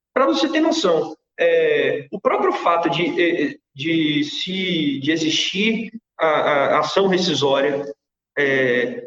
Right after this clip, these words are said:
no, no sistema brasileiro já é um fato que faz haver uma insegurança jurídica enorme. Não fa-, é, é, é uma constatação, "Ah, mas as hipóteses são específicas." Nós sabemos que tem, que violação manifesta da norma jurídica é uma hipótese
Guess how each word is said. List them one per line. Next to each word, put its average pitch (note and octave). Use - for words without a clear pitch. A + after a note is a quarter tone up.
no, C#3
no D3
sistema D3+
brasileiro C3+
já G4+
é B4
um -
fato C4+
que D#4
faz D4+
haver G3
uma C4
insegurança F#3
jurídica E3+
enorme. F4
Não D#4
fa-, F#3
é, G3
é, F3
é G3+
uma B3+
constatação, C#4+
"Ah, C#4
mas A3
as A3
hipóteses A3
são A3+
específicas." G3+
Nós A3+
sabemos A#3
que -
tem, -
que E3
violação F3+
manifesta F#3
da F3
norma E3
jurídica F3
é -
uma A4
hipótese B3